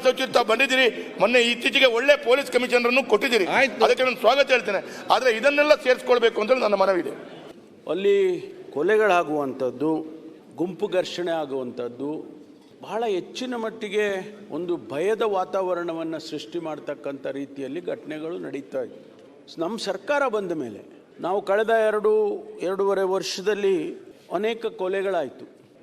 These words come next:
Speaker 3: ಮತ್ತು ಘರ್ಷಣೆಗಳಾಯ್ತು, ಗುಂಪು ಘರ್ಷಣೆಗಳಾಯ್ತು, ಕೋಮು ಸೌಹಾರ್ದ ಹಾಳಾಗಿದೆ ಅನ್ನುವಂಥ ಅನೇಕ ಘಟನೆಗಳು ನಡೆದ್ಬಿಡ್ತು. ವಾತಾವರಣ ಹಾಳಾಗಿದೆ, ಜನ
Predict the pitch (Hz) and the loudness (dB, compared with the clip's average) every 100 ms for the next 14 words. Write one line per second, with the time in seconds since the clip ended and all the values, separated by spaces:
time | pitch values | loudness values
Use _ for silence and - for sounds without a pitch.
0 | - 190 196 233 220 156 - 240 240 196 | -8 -6 -4 -6 -6 -6 -6 -6 -4 -4
1 | 156 117 - 127 151 190 226 214 214 - | -4 -6 -14 -12 -12 -10 -6 -6 -6 -8
2 | 180 143 127 104 - - - _ _ - | -10 -8 -8 -10 -18 -20 -20 _ _ 2
3 | 226 247 254 240 214 - 185 196 233 220 | 2 2 -2 -2 -4 -4 -4 -2 -4 -2
4 | 208 208 208 220 220 220 220 220 214 208 | -2 0 0 -2 -2 -2 -2 -4 -6 -6
5 | 214 208 190 208 220 240 208 208 220 208 | -4 -2 -2 -4 -4 -4 -4 -6 -6 -6
6 | 208 196 175 160 143 - - - - - | -6 -6 -8 -8 -12 -12 -20 -20 -20 -8
7 | 131 180 233 233 208 196 156 160 156 123 | -6 -4 0 0 0 -4 -6 -6 -6 -6
8 | 113 120 175 170 208 | -10 -10 -10 -10 -8